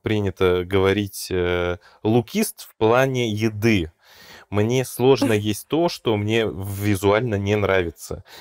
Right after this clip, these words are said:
Speaker 1: Если помидоры, они такие, как бы, э, всякие вот такие,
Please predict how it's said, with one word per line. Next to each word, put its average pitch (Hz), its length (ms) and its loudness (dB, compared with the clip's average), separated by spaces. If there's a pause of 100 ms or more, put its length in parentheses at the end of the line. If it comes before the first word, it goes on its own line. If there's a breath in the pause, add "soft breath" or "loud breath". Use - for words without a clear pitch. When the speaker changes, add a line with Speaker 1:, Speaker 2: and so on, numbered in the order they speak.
(120 loud breath)
Speaker 1:
Если 117 420 -6
помидоры, 120 600 2
они 98 200 -2
такие, 104 380 -4
как 90 160 -6
бы, 95 260 0 (360 loud breath)
э, 92 460 0
всякие 101 380 -4
вот - 60 -14 (480)
такие, 90 440 -4